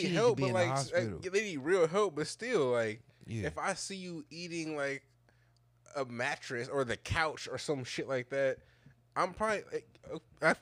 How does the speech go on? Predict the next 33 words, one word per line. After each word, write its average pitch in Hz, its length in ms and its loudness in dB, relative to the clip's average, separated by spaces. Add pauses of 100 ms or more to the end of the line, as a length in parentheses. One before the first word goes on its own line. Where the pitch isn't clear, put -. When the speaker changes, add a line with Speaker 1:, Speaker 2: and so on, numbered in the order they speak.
Speaker 2:
if 170 180 4
I 208 120 6
come 208 220 2
over 175 200 6
here 160 160 4
next 127 300 0
week 107 240 -2
and 110 100 -4
you're 135 140 2
just 135 300 0 (300)
chewing 151 360 -4
on 139 140 0
this - 140 -4
fucking 127 440 -2
pillow, 104 500 2 (560)
I'm 226 240 2 (240)
gonna 220 240 4
ask 233 340 0
you 202 80 0
what 214 140 0
the 185 80 -2
fuck 208 260 0
is 175 60 -6
going 165 300 -2
on. 123 300 -6 (800)
Speaker 1:
And 90 120 -6
then 85 140 -4
I'll 87 100 -4
be 69 100 -8
like, 60 200 -10
"It 67 160 -14
tastes 113 240 -6
good." - 240 -12